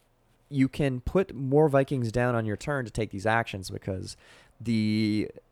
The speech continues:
action board is basically split up into, um, rows and columns. And in the Norwegians board, there's even a fifth column, and you're allowed to put one Viking down or two Vikings, and you can play an occupation. But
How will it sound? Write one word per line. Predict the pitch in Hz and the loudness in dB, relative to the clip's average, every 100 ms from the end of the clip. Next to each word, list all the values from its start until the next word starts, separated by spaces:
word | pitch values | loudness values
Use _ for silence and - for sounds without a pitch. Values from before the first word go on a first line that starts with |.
| - | -2
action | 147 - 156 | 0 0 -2
board | 113 113 110 | 2 4 4
is | 104 | 2
basically | 110 117 113 | -2 -2 -4
split | - 123 107 | -4 2 2
up | 104 | 2
into, | 104 98 - 101 98 98 | -2 -6 -2 0 0 -2
um, | 95 92 98 - _ _ _ _ _ - - - - - - - _ - - - _ _ _ _ _ _ - - | -4 -6 -10 -16 _ _ _ _ _ -20 -20 -20 -20 -18 -18 -20 _ -20 -20 -20 _ _ _ _ _ _ -20 -2
rows | 131 147 147 | 6 8 8
and | 131 | 0
columns. | 113 117 107 95 92 - - - - - _ | 2 4 6 2 -6 -14 -16 -20 -20 -20 _
And | - 117 113 113 110 110 - - _ _ - | -2 2 4 2 0 -4 -10 -18 _ _ -6
in | 120 117 | -2 0
the | 113 | 2
Norwegians | 110 120 208 202 127 | 2 2 2 0 0
board, | 117 110 110 131 - - _ - | 4 6 6 4 -8 -20 _ -12
there's | 123 110 110 120 | 0 4 4 4
even | 135 120 | 2 0
a | |
fifth | - 165 170 | 0 -2 -2
column, | - 104 92 92 104 - - - - | -2 0 0 -2 -10 -18 -20 -14 -6
and | 107 | 0
you're | 107 | 4
allowed | 107 110 | 6 4
to | |
put | 107 104 92 | 2 -4 -2
one | 110 120 | -2 2
Viking | 110 107 104 | 2 2 -2
down | 98 98 101 | -2 -2 -2
or | 92 98 | -4 -6
two | - 214 | -4 2
Vikings, | 127 113 110 110 113 - - | 4 2 -4 -8 -10 -10 -6
and | 110 101 | -6 -4
you | |
can | 101 98 | -6 -4
play | 110 | -2
an | 104 | 0
occupation. | 98 107 120 131 98 | -2 -2 -2 -2 -6
But | 95 | -8